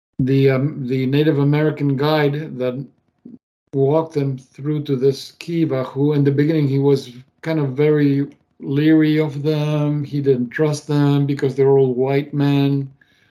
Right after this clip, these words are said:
and he only trusted Native American, you know, people. He was actually very grateful because they were able to guide these people out of that, of that tr-, trap of time.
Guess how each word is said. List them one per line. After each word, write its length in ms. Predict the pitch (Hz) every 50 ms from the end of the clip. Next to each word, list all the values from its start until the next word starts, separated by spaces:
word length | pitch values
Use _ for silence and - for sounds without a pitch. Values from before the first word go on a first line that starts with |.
| _ _ _ -
and 140 | 123 120 117
he 160 | 117 143 139
only 240 | 139 135 131 135 131
trusted 580 | - - 147 143 139 139 - - 139 131 123
Native 460 | 131 135 135 139 139 139 127 135 120 123
American, 800 | 123 123 135 139 143 139 131 123 131 127 127 120 117 120 127 143
you 80 | 139
know, 140 | 135 135 127
people. 560 | - - 156 147 143 139 143 143 139 139 - _ _ _ _ _ _ _ _
He 180 | _ - 175 180
was 180 | 170 165 151
actually 320 | 156 151 147 - 160 151 147
very 280 | 139 147 143 143 147
grateful 540 | 143 160 170 170 - - - - - - _ _ _ _ _ _ _ -
because 360 | - 139 135 151 143 147 -
they 160 | 139 156 151
were 200 | 151 151 156 156
able 260 | 151 151 147 156 156 139
to 180 | - 147 143
guide 300 | 143 147 147 156 160 147
these 200 | 143 147 143 -
people 400 | - - 160 147 143 143 147 - -
out 180 | 143 147 156
of 160 | 156 147 139
that, 280 | 135 143 143 139 - - _ - _ -
of 160 | - 139 127 123
that 220 | 139 139 139 139 - _ _ _ _ _ _ _ _ _ _ _ _ _ _ _ _ _ _ _ _ _ _ _ _ _ _ _ _ _ -
tr-, 140 | - - - _ -
trap 300 | - 160 170 165 160 156
of 180 | 139 135 -
time. 420 | - 185 185 156 131 123 117 -